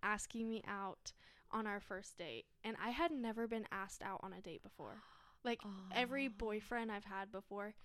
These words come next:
Speaker 1: never asked me out on an actual
Speaker 2: He's
Speaker 1: date.
Speaker 2: so polite.
Speaker 1: I know!
Speaker 2: I
Speaker 1: And
Speaker 2: know.
Speaker 1: so he asked me, he was like, "Hey, I have a question." And I was like, "Okay." And he was like, "Can I take you out on a date Wednesday night?" And I was like, "Hold on." I literally,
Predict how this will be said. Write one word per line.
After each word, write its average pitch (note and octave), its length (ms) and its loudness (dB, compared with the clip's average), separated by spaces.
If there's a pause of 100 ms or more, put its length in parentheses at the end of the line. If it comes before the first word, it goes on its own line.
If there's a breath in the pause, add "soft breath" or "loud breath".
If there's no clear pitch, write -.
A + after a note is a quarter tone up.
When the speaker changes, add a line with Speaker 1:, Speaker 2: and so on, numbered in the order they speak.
(360 soft breath)
Speaker 1:
never A3+ 500 2
asked G3+ 280 0
me G#3 140 -4
out G3 300 0
on G#3 160 0
an G3+ 140 -6
actual F#3+ 440 -6
Speaker 2:
He's F#3 180 0
Speaker 1:
date. G3+ 140 4
Speaker 2:
so G3+ 180 12
polite. D#3 760 4
Speaker 1:
I A#4 360 12 (100)
know! D#5 540 12
Speaker 2:
I D4 100 12
Speaker 1:
And E4+ 140 8
Speaker 2:
know. - 60 -6
Speaker 1:
so D4 360 10 (380 loud breath)
he D#4+ 240 6
asked C#4+ 320 6
me, A3 200 0
he B3+ 100 0
was A#3+ 100 0
like, C4 140 2
"Hey, E4 160 10
I D4 60 10
have C#4 100 8
a B3 40 4
question." A#3 460 4
And A3 80 2
I A3 60 2
was A3 80 0
like, G#3+ 220 0
"Okay." G#3+ 360 4
And B3 120 2
he C4 80 2
was A#3 100 2
like, A#3 160 2
"Can B3+ 140 6
I A#3+ 80 6
take A#3 240 0
you A3+ 120 2
out G#3 300 2 (100)
on G#3+ 140 2
a G3 80 0
date G3+ 400 -2
Wednesday G3+ 480 0
night?" G#3 380 0
And G#3 100 0
I G#3+ 140 4
was A3 120 0
like, G3+ 220 4 (1120 loud breath)
"Hold F4+ 240 12
on." A#3+ 320 12 (340 loud breath)
I E4 180 12
literally, D4+ 600 8